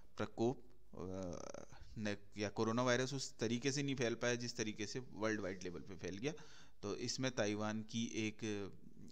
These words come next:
जो अपनी policy थी, वो बहुत ही अच्छी थी, जो कि एक सफल model, अ, निकला है। अगली है, कौन सा state है जो modify करेगा इस, अपने schedule tribe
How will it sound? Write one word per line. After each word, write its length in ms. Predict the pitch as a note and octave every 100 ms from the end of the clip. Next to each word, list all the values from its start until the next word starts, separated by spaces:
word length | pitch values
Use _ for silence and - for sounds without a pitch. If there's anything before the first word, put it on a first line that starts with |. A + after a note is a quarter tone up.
| -
जो 240 | A2 G#2+
अपनी 220 | G2+ A2
policy 480 | G#2 G#2+ A2+ C3 D#3+
थी, 380 | - C3 F3 - - - - - -
वो 200 | G2+ G2+
बहुत 380 | F#2 G2+ G#2 G#2+
ही 100 | B2
अच्छी 240 | A#2 A#2+
थी, 280 | A#2+ A#3+ - -
जो 120 | G#2
कि 160 | F#2+ G#2
एक 220 | G2+ -
सफल 380 | - A#2 A#2 G#2
model, 300 | F2 A1+ D#2+
अ, 1160 | - - - - - - - - G#2+ G#2 F#2+ F#2+
निकला 300 | G#2 - D#2
है। 120 | - - - - - - - - - - -
अगली 200 | A2 B2
है, 160 | E3
कौन 320 | F#3+ C#3 A2 A#2
सा 160 | D3+
state 460 | D3+ - - E3 E3
है 160 | F#3+ F#3+ - - -
जो 120 | A#2+
modify 460 | B2 C#3+ D#3+ E3+ F3
करेगा 500 | E3+ D#3 D3+ D#3 E3 - - - - - - - - - - - - - - - - - - -
इस, 240 | A#2 - - -
अपने 300 | A#2 C#3+ C#3
schedule 640 | - - D3+ E3 D#3 D#3+ E3 - -
tribe 440 | C3 C3+ D#3+ D#3